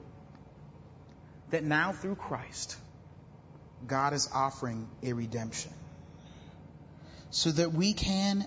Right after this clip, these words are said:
as it says, do good work.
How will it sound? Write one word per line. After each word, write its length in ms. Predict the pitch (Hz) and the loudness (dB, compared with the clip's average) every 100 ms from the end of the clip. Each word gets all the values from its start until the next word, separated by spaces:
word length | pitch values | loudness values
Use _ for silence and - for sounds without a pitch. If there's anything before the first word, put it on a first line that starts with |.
| - | 0
as 240 | 175 175 | 0 0
it 100 | 190 | 0
says, 680 | - - 151 127 123 - - - - - - - - - - - - | 0 0 -2 -4 -2 0 -2 -6 -14 -16 -16 -16 -16 -18 -18 -14 -2
do 200 | 156 277 | 4 6
good 340 | 285 311 277 | 6 2 2
work. 360 | 175 - - | 0 -4 -6